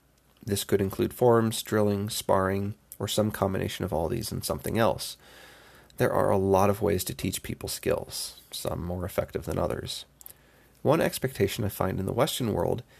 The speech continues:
is that they presuppose that they are going to be taught in a method they're familiar with, most often the educational model they grew up with in public education. Historically, this has not been considered an effective method of communicating practical physical skills.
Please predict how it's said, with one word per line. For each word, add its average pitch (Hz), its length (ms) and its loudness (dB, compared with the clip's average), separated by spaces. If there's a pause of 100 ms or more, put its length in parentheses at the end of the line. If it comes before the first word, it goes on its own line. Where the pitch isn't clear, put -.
(240)
is - 180 -4
that - 260 2
they 120 140 4
presuppose 113 680 2
that 107 180 0
they 104 140 4
are 101 200 0
going 101 320 -2
to - 100 -8
be 107 140 -6
taught 95 420 0 (360)
in 98 100 0
a 95 40 4
method 104 380 2
they're 98 120 4
familiar 95 500 -2
with, - 340 -10 (540)
most 107 280 2
often 101 400 6
the 92 220 -2
educational 104 560 2
model 92 260 2
they 95 120 0
grew 107 260 2
up 110 100 2
with 95 160 0
in 98 80 0
public - 320 -4
education. - 720 -4 (680)
Historically, 170 600 0
this 143 180 -2
has 139 160 0
not 104 320 2
been 113 300 0
considered 104 480 0
an 98 120 -2
effective - 380 0
method 95 280 0
of - 120 -10
communicating 98 580 -2
practical - 520 -2
physical - 440 -4
skills. - 580 -2